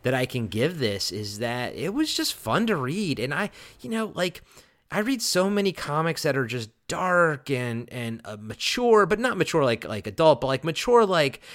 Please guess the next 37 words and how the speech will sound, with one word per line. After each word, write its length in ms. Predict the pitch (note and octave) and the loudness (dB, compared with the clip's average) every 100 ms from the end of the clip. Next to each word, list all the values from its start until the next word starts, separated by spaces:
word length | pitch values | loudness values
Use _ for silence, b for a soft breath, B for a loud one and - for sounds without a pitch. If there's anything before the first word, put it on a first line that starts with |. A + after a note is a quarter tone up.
| B C#3 | B -8
dealing 380 | A#2 F#3+ G#3 F#3 | 4 8 8 6
with 240 | D#3 B2 | 2 -4
these, 340 | C3 C3 A#2 - | -4 -2 -2 -6
these 360 | - A#2 A2 - | -6 -4 -4 -6
big 320 | - F3 C#3 | -2 -2 -2
topics 800 | - C#3+ C#3 C#3 B2+ A#2+ A#2 - | -4 -2 0 0 2 2 0 -4
and 120 | A#2 | -8
stuff 280 | G#2 C#3 C3 | -6 -4 -2
like 200 | C3+ A#2 | -2 -2
that, 360 | G#2 B2+ B2+ A#2+ | 0 0 0 0
that 120 | A#2 | -4
you're 160 | G#2+ A#2+ | -4 -6
just 140 | A2 | -6
like, 160 | A#2+ B2 | -6 -2
"Oh, 140 | C#3 | -2
this 180 | C#3+ C#3+ | -2 -2
is 80 | B2 | -4
heavy." 580 | G#2+ D3 C3 B2+ G2+ F2+ B B | -4 -2 0 0 -2 -6 B B
It's 220 | D#4 - | -6 -4
nice 340 | F3+ F3+ C#4+ - | -2 0 0 -2
to 120 | D#3 | -4
just 240 | A#2+ B2 - | -4 -6 -8
frickin' 540 | - - A3+ A3+ A#3 | -14 -16 -14 -8 -4
have 200 | E3 D#3+ | -2 -4
fun 380 | - A2+ C#3 C3 | -4 -4 -2 -2
once 240 | G#2 G2+ | -4 -4
in 80 | G#2 | -4
a 80 | G2+ | 0
while 280 | G2+ G2+ G2+ | 2 2 0
and 100 | G#2 | -4
just 180 | D#3 | -8
read 220 | A#2+ F3 A3 | -4 0 2
a 80 | |
book 340 | A#2 F2 D#3 - | 0 -2 -4 -4
that's 180 | B2+ - | -6 -6
just 320 | B2 A#2 - B B B | -8 -8 -10 B B B
silly 720 | - - G3 G#3+ A3+ A3+ G#3 | -8 0 4 6 4 0 -4